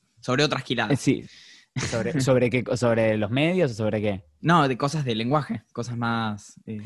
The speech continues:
Speaker 2: Ah, bueno,
Speaker 1: de
Speaker 2: fascinante, sí, eso de-, tengo mucho menos digamos, tengo mucho menos acceso, eh,
Speaker 1: Para otro
Speaker 2: lo, lo
Speaker 1: día.
Speaker 2: seguía a Cho-, para otro día. Lo seguía a Chomsky mucho por las
Speaker 1: <laughs>
Speaker 2: críticas a la sociedad de Estados Unidos, y,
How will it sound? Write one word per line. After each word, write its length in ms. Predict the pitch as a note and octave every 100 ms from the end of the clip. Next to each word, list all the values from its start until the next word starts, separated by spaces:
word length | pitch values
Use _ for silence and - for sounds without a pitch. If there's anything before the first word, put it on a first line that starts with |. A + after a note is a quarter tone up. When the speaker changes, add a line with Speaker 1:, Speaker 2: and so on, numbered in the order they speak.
| A#2+
Speaker 2:
Ah, 320 | A2 B2 C3+ G#2+
bueno, 200 | B2 G#2+
Speaker 1:
de 40 |
Speaker 2:
fascinante, 460 | - G#2+ A2 A#2 G2
sí, 180 | A#2 G#2
eso 320 | G#2 A#2+ -
de-, 280 | G#2+ G#2+ G#2+
tengo 260 | G2+ A2 G#2+
mucho 280 | A#2 A2 G#2+
menos 840 | A2 A2 G#2+ G2 F#2+ F#2+ - - _ _ -
digamos, 220 | G2+ F#2+
tengo 120 | G#2+
mucho 220 | A2 A2
menos 240 | G#2+ A2 G2+
acceso, 640 | G2 - A2 G2 G2 F2 _
eh, 160 | - -
Speaker 1:
Para 140 | C#3+
otro 160 | D3 C#3
Speaker 2:
lo, 60 |
lo 20 | B2+
Speaker 1:
día. 120 | A2
Speaker 2:
seguía 200 | A2+ A2+
a 40 |
Cho-, 180 | G#2+ - - _ _ _ _ -
para 180 | A#2 B2
otro 140 | B2+ A#2+
día. 160 | G#2
Lo 80 | G#2+
seguía 160 | A2+ C3+
a 20 |
Chomsky 220 | C#3 C#3+
mucho 220 | C3 C#3
por 100 | B2
las 80 | A2
Speaker 1:
<laughs> 0 |
Speaker 2:
críticas 440 | - A2+ A2 A2 G2+
a 40 |
la 120 | G2+
sociedad 340 | G2 G2+ G#2 G#2
de 60 |
Estados 400 | G2 - G2+ G2
Unidos, 840 | G#2+ G#2 G#2 G#2+ G#2 G2+ G2+ F#2 F#2+
y, 160 | G2